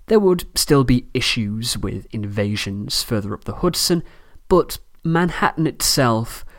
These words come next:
would not be invaded again. As time passed, and foreign elements grew stronger within the colony, New Netherland took on a distinctly English character. For example, in sixteen fifty-two,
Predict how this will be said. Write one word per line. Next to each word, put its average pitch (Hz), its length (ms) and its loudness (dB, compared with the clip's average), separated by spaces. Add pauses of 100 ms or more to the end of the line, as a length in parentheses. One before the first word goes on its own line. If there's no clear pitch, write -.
(120)
would 120 240 0
not 117 260 2
be 110 140 0
invaded 101 420 -4
again. 101 380 0 (1500)
As 202 160 2
time 196 240 6
passed, - 500 2 (320)
and 107 400 -2
foreign 110 400 2
elements 107 640 -2
grew 107 260 -2
stronger 107 480 0
within 101 240 -2
the 92 80 -4
colony, 117 560 4 (540)
New 214 180 6
Netherland 139 400 4
took - 320 0
on 131 140 6
a 123 240 4
distinctly 123 800 0 (240)
English - 460 0
character. - 520 -6 (720)
For 135 120 -2
example, 117 840 0
in 101 400 -4
sixteen - 540 -4
fifty-two, 95 600 -8